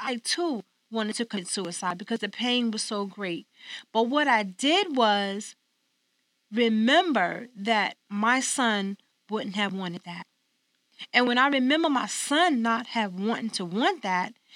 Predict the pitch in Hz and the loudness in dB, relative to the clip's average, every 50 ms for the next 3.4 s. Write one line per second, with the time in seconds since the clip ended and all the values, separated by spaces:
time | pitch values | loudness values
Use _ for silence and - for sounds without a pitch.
0 | - - - - 247 240 208 269 254 254 262 254 247 247 226 - 226 208 180 - | -20 -12 -6 -2 -2 -2 0 0 0 2 2 2 0 0 -2 -2 -4 -4 -4 -2
1 | - 277 269 254 247 - 247 233 220 226 233 226 208 214 208 185 170 156 165 180 | 0 0 0 0 0 -2 0 0 2 2 2 0 0 -2 -2 -2 -2 -4 -6 -8
2 | _ - - - - _ - 294 359 370 359 349 302 - - 269 269 254 240 214 | _ -18 -20 -20 -10 _ 0 0 2 4 4 4 4 4 4 2 2 2 0 0
3 | 196 185 233 294 330 294 254 - | 0 2 4 4 4 4 4 2